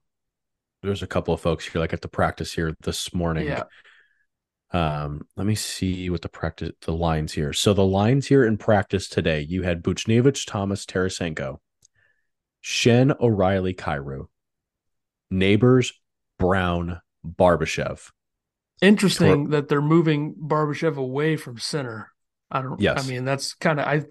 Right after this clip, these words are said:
Speaker 2: don't think anybody expected him to play center during the season anyway, with Schenn likely being his center when healthy.
Speaker 1: Right.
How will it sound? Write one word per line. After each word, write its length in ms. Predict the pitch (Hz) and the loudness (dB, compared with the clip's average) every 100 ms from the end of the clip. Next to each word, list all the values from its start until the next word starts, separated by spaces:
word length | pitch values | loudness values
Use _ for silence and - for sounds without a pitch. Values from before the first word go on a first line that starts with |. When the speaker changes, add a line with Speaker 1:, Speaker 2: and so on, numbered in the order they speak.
| - | -2
Speaker 2:
don't 200 | 170 156 | 0 0
think 140 | 151 | 0
anybody 260 | 151 151 143 | 0 2 0
expected 400 | 131 - 151 139 | -2 -4 -4 -4
him 80 | 139 | -6
to 80 | 135 | -4
play 180 | 139 | -4
center 440 | 131 151 139 131 120 _ _ _ _ _ - | -2 -4 -4 -4 -8 _ _ _ _ _ 0
during 220 | 156 147 | 2 2
the 80 | 139 | 0
season 280 | 165 139 135 | -2 -2 0
anyway, 340 | 160 143 127 | 2 2 0
with 260 | 120 117 - | -4 -10 -10
Schenn 400 | - - 156 139 | -4 0 2 2
likely 360 | 135 139 135 | 0 0 -2
being 220 | 127 135 123 | -2 -2 -2
his 180 | 123 - | -4 -4
center 240 | 143 123 | -6 -6
when 140 | 123 113 | -6 -2
healthy. 480 | 135 139 - - _ _ _ _ _ - - | -2 -2 -6 -12 _ _ _ _ _ -8 0
Speaker 1:
Right. 220 | 80 | 0